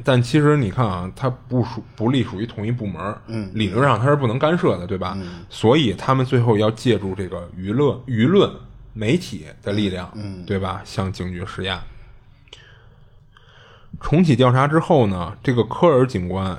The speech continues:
Speaker 1: 就得以独揽侦查大权了。这个艾普尔的支持者呀，万众一心，发誓要让这个贾斯汀付出代价。但事实是否真如众人猜测的一样，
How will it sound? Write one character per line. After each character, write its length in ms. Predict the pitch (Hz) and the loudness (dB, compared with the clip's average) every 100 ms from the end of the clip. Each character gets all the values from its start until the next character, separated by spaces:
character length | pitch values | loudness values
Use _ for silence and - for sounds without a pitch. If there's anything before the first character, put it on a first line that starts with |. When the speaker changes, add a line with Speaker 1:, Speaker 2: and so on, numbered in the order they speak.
| - | -4
Speaker 1:
就 140 | 110 | -4
得 240 | 101 101 110 | 0 2 4
以 220 | 101 90 | 2 -2
独 240 | - 104 | -2 2
揽 260 | 107 85 82 | 4 2 -2
侦 180 | - 98 | -4 -4
查 200 | 101 90 | -4 -6
大 120 | 90 | -8
权 160 | 87 | -10
了。 220 | 87 78 - - - - - - | -12 -12 -16 -20 -20 -20 -20 -8
这 120 | - 156 | 0 2
个 80 | |
艾 200 | - 175 | 2 2
普 220 | 127 - 131 | 2 4 4
尔 100 | 98 | 4
的 120 | 95 | 0
支 200 | - 143 | 0 0
持 160 | 131 104 | 2 0
者 140 | 95 | 0
呀， 440 | 78 80 85 - - | -2 -8 -12 -14 -4
万 160 | 123 113 | 2 4
众 120 | 113 | 4
一 120 | 107 | 0
心， 280 | 95 104 98 - - | 0 -2 -2 -6 -16
发 340 | - - 143 | -8 -2 0
誓 340 | 143 - 101 - | 0 2 0 -2
要 180 | 113 107 | -2 2
让 180 | 104 98 | 4 2
这 80 | 98 | -2
个 140 | 92 | -8
贾 240 | - - | -10 -12
斯 140 | 98 98 | -10 -6
汀 260 | 101 98 | -4 -4
付 160 | 98 - | -6 -10
出 140 | 95 | -10
代 160 | 90 85 | -8 -8
价。 120 | 85 78 - - - - - - | -10 -14 -20 -20 -20 -20 -20 0
但 180 | 147 143 | 2 2
事 260 | - 147 | 2 2
实 240 | 110 110 127 | 2 2 2
是 300 | - 151 107 | 2 2 2
否 240 | 90 78 | 0 -12
真 200 | - 139 | -2 2
如 260 | 143 120 95 | 2 2 0
众 240 | 123 98 | -2 -4
人 100 | 90 | -4
猜 220 | 98 - 98 | -6 -4 -4
测 180 | 98 | -4
的 80 | 90 | -6
一 140 | 85 87 | -6 -8
样， 240 | 92 85 | -8 -8